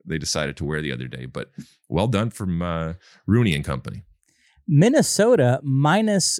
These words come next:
Speaker 2: Reynoso get a one nil away win over Dallas. Revenge for last year's playoffs. Robin Lod started, uh, in that number ten spot. Garcia got the winner. A nice win for the Loons to start the season, considering the circumstances.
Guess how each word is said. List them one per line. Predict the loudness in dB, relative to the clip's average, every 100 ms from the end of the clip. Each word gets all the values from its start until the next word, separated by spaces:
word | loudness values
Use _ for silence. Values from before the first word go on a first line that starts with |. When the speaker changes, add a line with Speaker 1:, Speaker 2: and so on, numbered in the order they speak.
| 0
Speaker 2:
Reynoso | 2 4 2 0 0 0 0
get | -2 0
a | 2 0
one | 0 0 0
nil | 0 0
away | 2 2 0
win | 0 -2 -4 -2
over | -2 0
Dallas. | -2 2 2 4 2 0 -4 -2
Revenge | -2 2 2 2 0
for | -2 -2
last | 0 0 0 -2
year's | -2
playoffs. | -2 0 2 2 0 -2 -2
Robin | 2 2 2 0 2
Lod | 2 2 -2 -8 _ _ _
started, | -6 2 4 4 2
uh, | 0 -2
in | -2
that | -2 0
number | 0 0
ten | 0 0 0
spot. | 0 2 2 4
Garcia | 2 2 2 0 0
got | 0 0
the | 0
winner. | 0 0 0
A |
nice | 0 0 0
win | 0 0
for | 2
the | 4
Loons | 4 2 0
to |
start | 0 0 0
the |
season, | 0 0 0
considering | 0 -2 0 0 0 -2
the |
circumstances. | -2 -4 -6 -8 -12 -18 -20